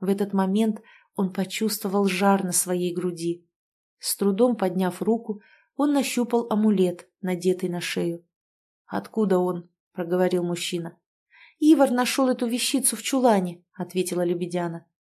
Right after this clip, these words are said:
"Я подумала, что она принадлежит тебе, Ратислав". Мужчина покачал головой. "Меня зовут Доброслав", серьезно сказал он. Женщина слегка отпрянула и во все глаза посмотрела на мужа.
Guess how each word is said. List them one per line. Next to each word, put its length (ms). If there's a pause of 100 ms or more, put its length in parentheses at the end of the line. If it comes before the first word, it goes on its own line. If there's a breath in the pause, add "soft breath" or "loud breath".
(120)
"Я 180
подумала, 460
что 200
она 220
принадлежит 640
тебе, 300
Ратислав". 640 (800)
Мужчина 420
покачал 520
головой. 540 (600)
"Меня 360
зовут 420
Доброслав", 880 (300)
серьезно 580
сказал 480
он. 200 (720)
Женщина 540
слегка 440
отпрянула 600
и 240
во 120
все 220
глаза 400
посмотрела 640
на 140
мужа. 420